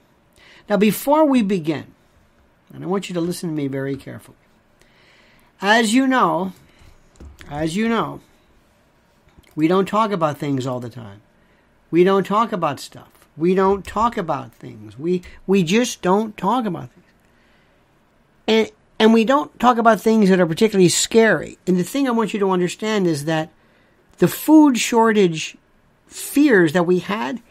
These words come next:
they haven't gone away. Let me see if I can explain this to you. They haven't gone away. The fool, the fool, the food emergencies,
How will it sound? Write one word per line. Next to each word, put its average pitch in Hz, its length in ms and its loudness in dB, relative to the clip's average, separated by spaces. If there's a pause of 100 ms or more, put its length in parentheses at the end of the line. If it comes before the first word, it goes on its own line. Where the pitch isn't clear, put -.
(200)
they 262 160 4
haven't 233 380 2
gone 208 260 0
away. 208 480 -6 (1200)
Let - 60 -10
me 226 100 0
see 240 140 -2
if 208 40 -8
I 226 120 0
can 180 120 -2
explain 208 420 -4
this 147 200 -4
to 151 100 -12
you. 123 220 -12 (100)
They 240 280 -4
haven't 196 340 -2
gone 185 260 0
away. 180 380 -2
The 147 200 -4
fool, 254 580 -6
the 131 120 -12
fool, 113 400 -16 (280)
the 180 100 -4
food 196 720 2 (480)
emergencies, 196 1200 -2